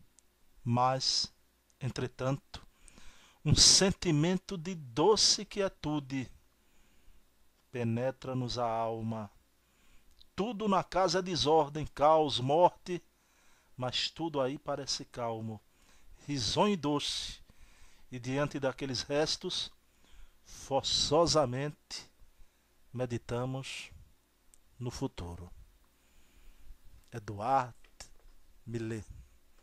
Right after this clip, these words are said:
Meus amigos, esse é o nosso preito de afeto e gratidão imorredora, Allan Kardec.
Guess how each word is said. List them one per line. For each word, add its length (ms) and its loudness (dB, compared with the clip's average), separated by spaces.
Meus 180 -2
amigos, 680 0
esse 240 8
é 40 8
o 60 6
nosso 320 6
preito 580 4
de 140 2
afeto 560 4
e 40 -2
gratidão 520 2
imorredora, 1300 4
Allan 520 0
Kardec. 800 -6